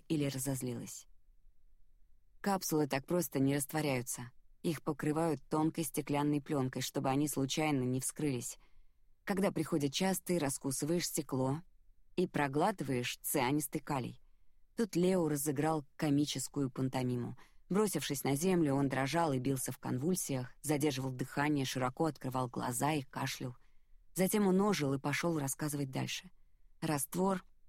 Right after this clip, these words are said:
настолько концентрирован, что, попадая в пищеварительную систему, он вызывает немедленную смерть мозга», сказал он, глубоко вздохнув и застыв на месте. «А это не больно?» спросила я, подыгрывая ему.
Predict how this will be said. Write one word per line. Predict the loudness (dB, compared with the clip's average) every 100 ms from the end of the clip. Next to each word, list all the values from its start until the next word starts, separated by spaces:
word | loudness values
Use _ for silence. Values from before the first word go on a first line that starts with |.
| -20 _ 0
настолько | 4 4 2 2 2 2 -4 -6 -2
концентрирован, | -2 0 -2 0 0 2 0 -2 -6 -10 -20 -18
что, | -10 -2
попадая | -2 2 2 4 2
в | 0
пищеварительную | -2 -2 0 2 0 0 -2
систему, | -2 -4 0 2 2 2
он | 0
вызывает | 0 -2 0 0 0 -4 -4
немедленную | 2 4 4 4 2 2 2
смерть | 0 -2 0
мозга», | -4 -4 -8 -14 -16 -20 -20 -12
сказал | -4 0 2 4
он, | 2
глубоко | 0 0 0 0
вздохнув | 0 -2 -4 0 -2 -2 -14 _ -4
и |
застыв | -2 -2 -4 -6 -2
на | -2
месте. | -2 -6 -12 -18 -20 -20 -20 -20 -20 -20 _ -20 -20 -10
«А | -8
это | -6 -2
не | -2
больно?» | 0 0 2 0 -4 -14 -20 -20
спросила | -14 -6 -4 -2 -2
я, | 0 0 -2
подыгрывая | -4 -4 -4 -4 -4 -6
ему. | -4 -6 -8